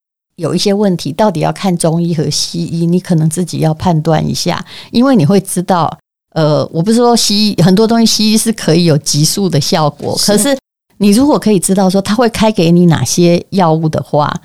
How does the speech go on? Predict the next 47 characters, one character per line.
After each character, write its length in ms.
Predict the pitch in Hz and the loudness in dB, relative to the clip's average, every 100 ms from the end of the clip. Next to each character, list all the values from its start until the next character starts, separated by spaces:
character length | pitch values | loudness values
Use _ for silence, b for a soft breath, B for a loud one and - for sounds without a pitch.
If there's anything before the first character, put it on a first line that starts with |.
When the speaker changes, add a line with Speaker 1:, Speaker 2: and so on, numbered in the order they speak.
| b - | b -4
Speaker 1:
你 100 | 208 | 0
可 100 | 190 | 2
能 100 | 170 | 2
要 120 | 185 | 0
评 240 | - 160 | 0 0
估 160 | 160 175 | 2 2
一 40 | |
下 140 | 160 165 | 2 0
自 180 | - | 0
己 140 | 165 120 | -4 -2
的 100 | 147 | -2
身 220 | - 151 | 0 0
体 160 | 156 156 | 0 -6
状 260 | - 151 | -2 -2
况。 300 | - 151 143 139 _ _ _ | -4 -6 -6 -8 _ _ _
Speaker 2:
对， 220 | - 302 | -2 -2
因 100 | 247 | 0
为 60 | 320 | 2
那 120 | 415 | 2
时 160 | 381 269 | 2 0
候 220 | 320 330 | 2 0
其 140 | - | 0
实 120 | 254 277 | 0 2
我 80 | |
也 220 | 262 220 175 | 2 0 0
先， 400 | - 214 220 240 B | 0 2 0 -2 B
先 200 | - 294 | -6 -2
从 120 | 285 214 | 0 -2
一 80 | |
般 320 | 220 208 208 214 | -2 0 0 0
的 480 | 202 165 - - - _ _ | 0 -2 -4 -8 -14 _ _
过 180 | _ 214 | _ -2
敏 180 | 190 - | 0 -2
药 220 | 175 175 | -2 -2
先 280 | 190 185 175 | -2 -2 -2
吃， 360 | - - - 175 | -2 -2 0 0
但 160 | 233 | 0
是 80 | 269 | 0
效 360 | 254 - 269 190 | -2 -4 -2 0
果 200 | 151 - | -2 -4
好 140 | - | -8
像 80 | - | -8
不 100 | 202 | -6
太 220 | 220 214 | -4 -4
好， 240 | - - - | -4 -6 -4
就 100 | - | -2
是， 240 | - 196 | -2 -2